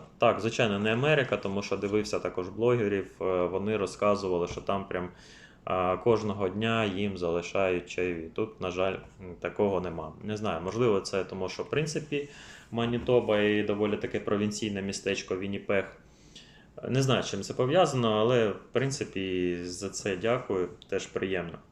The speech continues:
Е, в принципі, на цьому все. Хотів вам якраз розказати про заробітну платню.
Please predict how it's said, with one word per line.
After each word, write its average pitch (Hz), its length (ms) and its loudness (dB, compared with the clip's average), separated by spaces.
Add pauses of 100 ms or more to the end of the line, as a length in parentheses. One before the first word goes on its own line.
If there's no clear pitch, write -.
(1500)
Е, 113 360 4
в - 1500 -12
принципі, 170 520 2
на 143 140 4
цьому 143 380 4
все. 208 540 4 (160)
Хотів 131 340 2
вам 120 180 4
якраз 113 460 4
розказати 104 560 4
про 95 680 4
заробітну 104 460 0
платню. 175 680 -2